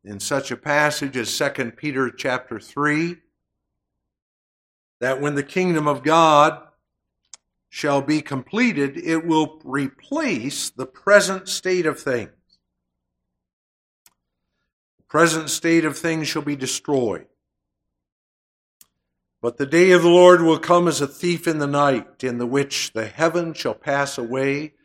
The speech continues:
with a great noise, and the elements shall melt with fervent heat.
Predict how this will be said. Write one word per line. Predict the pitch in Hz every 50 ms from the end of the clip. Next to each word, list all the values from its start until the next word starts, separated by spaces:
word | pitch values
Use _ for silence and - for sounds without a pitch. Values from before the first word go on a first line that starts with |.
| _ _ -
with | 113 113 -
a | 117
great | 101 - 113 135 143 143 139 -
noise, | 120 117 120 127 131 135 139 151 156 165 156 139 - - _ _ _ _ _ _ _ -
and | 117 120 123
the | 120 120 135 143
elements | 165 175 196 196 196 196 196 190 -
shall | - 147 123
melt | 123 127 147 156 170 180 180 170
with | 151 143 139 -
fervent | - - 160 165 151 147 139 120 -
heat. | - - - 175 185 196 208 - _ _ _